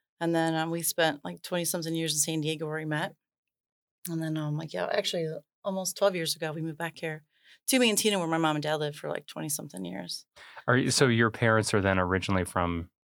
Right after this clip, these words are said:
Speaker 2: Chicago
Speaker 1: Chicago.
Speaker 2: as well, and
Speaker 1: Mm-hmm.
Speaker 2: did they move down here, like, after retiring, or?
Speaker 1: Um, when I joined the Navy, they moved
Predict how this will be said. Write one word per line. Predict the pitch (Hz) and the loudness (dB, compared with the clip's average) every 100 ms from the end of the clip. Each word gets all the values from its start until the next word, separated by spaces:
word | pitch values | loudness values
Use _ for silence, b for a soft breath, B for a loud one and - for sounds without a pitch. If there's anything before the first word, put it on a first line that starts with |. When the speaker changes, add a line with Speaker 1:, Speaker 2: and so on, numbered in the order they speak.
| _ - | _ -2
Speaker 2:
Chicago | 92 - - 98 92 92 90 | 0 0 4 4 6 6 4
Speaker 1:
Chicago. | - - - - - | 2 -2 -6 -4 0
Speaker 2:
as | 98 - | 2 4
well, | 98 90 92 | 4 4 4
and | 92 90 | 2 -2
Speaker 1:
Mm-hmm. | - 120 | -6 -2
Speaker 2:
did | 107 98 | 0 2
they | 104 95 95 95 - - _ | 4 4 4 0 -2 -8 _
move | 110 95 92 | 0 2 2
down | 104 95 92 | 2 2 2
here, | 92 | 0
like, | 92 87 - | 2 -2 0
after | 92 - 98 90 90 | 0 0 0 0 -2
retiring, | - 135 160 165 170 185 | 2 4 6 4 4 6
or? | 104 95 90 b - | 6 4 2 b 2
Speaker 1:
Um, | 226 220 214 214 208 B - | 4 4 2 -2 -6 B -4
when | 214 208 | 2 4
I | 233 | 4
joined | 254 262 240 | 4 2 2
the | |
Navy, | 185 190 202 | 2 2 0
they | 170 175 | 2 2
moved | 170 165 165 160 | 2 0 -2 -2